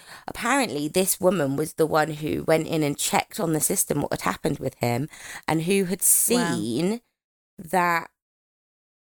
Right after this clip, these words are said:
Speaker 1: he hadn't given them the keys to search the outbuilding that the girl's clothes were found in.
Speaker 2: So essentially, she's the reason that the case was cracked.
Speaker 1: Yeah,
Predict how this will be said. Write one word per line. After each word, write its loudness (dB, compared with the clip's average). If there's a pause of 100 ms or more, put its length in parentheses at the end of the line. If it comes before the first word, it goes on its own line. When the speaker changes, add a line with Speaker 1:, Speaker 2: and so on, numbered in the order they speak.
(160)
Speaker 1:
he -2 (220)
hadn't -2
given 0
them 2
the 0
keys 2
to -2
search 0
the 2 (340)
outbuilding 0 (840)
that 2
the -8
girl's -2 (280)
clothes 0
were -2
found 2
in. 0
Speaker 2:
So 2
essentially, 0
she's 2
the -2
reason 2
that -4
the -8
case 2
was 0
cracked. -4 (640)
Speaker 1:
Yeah, 4